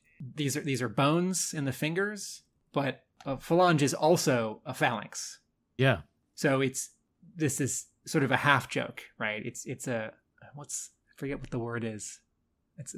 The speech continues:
Speaker 1: one of those words, I think it's one of those words that ends with the letters O N Y M. Not synonym, not antonym, but it's a word that,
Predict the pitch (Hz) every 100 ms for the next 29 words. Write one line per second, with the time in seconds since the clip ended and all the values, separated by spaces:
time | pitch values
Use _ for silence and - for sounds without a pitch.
0 | - 165 151 135 143 131 - 143 170 151
1 | 147 127 143 131 117 127 - 127 123 -
2 | 127 - 123 120 117 113 - _ _ _
3 | _ _ 135 123 120 127 135 120 117 113
4 | 113 113 120 120 113 131 147 - 160 139
5 | 131 120 117 120 123 113 120 113 110 -
6 | 156 143 175 147 147 156 143 147